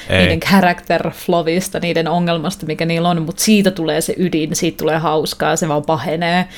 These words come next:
Speaker 2: Mut
Speaker 1: Mm-hmm.
Speaker 2: sit mulle tuli semmonen fiilis ehkä siinä puolessavälissä, että tää sarja yrittääkin jotenkin, niinku,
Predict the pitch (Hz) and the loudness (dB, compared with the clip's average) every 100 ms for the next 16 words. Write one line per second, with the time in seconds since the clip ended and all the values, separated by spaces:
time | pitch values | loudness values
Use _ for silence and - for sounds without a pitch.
0 | - - - 113 107 135 - _ - 269 | -16 -6 4 6 6 2 -4 _ 0 4
1 | 294 294 247 254 247 233 226 269 208 202 | 6 4 2 4 6 6 6 4 4 2
2 | 202 202 208 202 233 185 190 180 190 190 | 0 2 0 4 4 4 2 0 -2 -2
3 | - 190 214 208 214 208 262 330 294 180 | -2 2 4 4 2 2 4 4 6 2
4 | 175 165 165 170 165 156 156 165 160 | 2 2 2 0 -2 -4 0 0 0